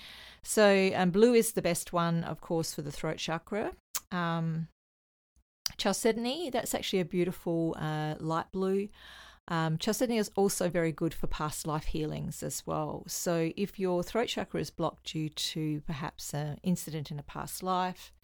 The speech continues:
I think I told you about one that I had my throat cut, which is pretty horrible to witness, but it was interesting in that life how I w-, I didn't have a voice, that I was actually a slave in that life. I wasn't allowed to talk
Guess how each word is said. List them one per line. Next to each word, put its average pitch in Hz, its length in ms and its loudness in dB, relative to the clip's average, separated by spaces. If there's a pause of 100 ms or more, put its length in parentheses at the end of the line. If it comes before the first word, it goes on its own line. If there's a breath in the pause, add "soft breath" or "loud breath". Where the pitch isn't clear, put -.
(320 soft breath)
I - 40 -14
think 392 100 -6
I - 20 -14
told 180 360 -4
you 156 220 -4
about 151 340 -8
one 156 160 -6
that 156 100 -8
I 151 100 -6
had 151 160 -8
my 151 120 -8
throat - 320 -8
cut, - 260 -16
which - 160 -12
is - 100 -14
pretty 156 240 -12
horrible 156 420 -8
to - 320 -10
witness, 165 540 -6
but 151 180 -4 (680 loud breath)
it - 80 -8
was 190 140 0
interesting 214 420 2
in 170 120 0
that 165 200 -4
life 165 320 -2
how 160 300 -4
I 160 100 0
w-, 160 240 0
I 156 100 2
didn't 160 200 -4
have 160 160 -4
a 147 40 -6
voice, 151 640 -6
that - 180 -6
I 156 100 -2
was 156 140 -6
actually - 280 -6
a 147 40 -4
slave 170 380 -4
in 165 80 -2
that 165 180 -6
life. 156 300 -6
I 156 60 -6
wasn't 151 260 -6
allowed 147 280 -8
to - 100 -8
talk - 480 -4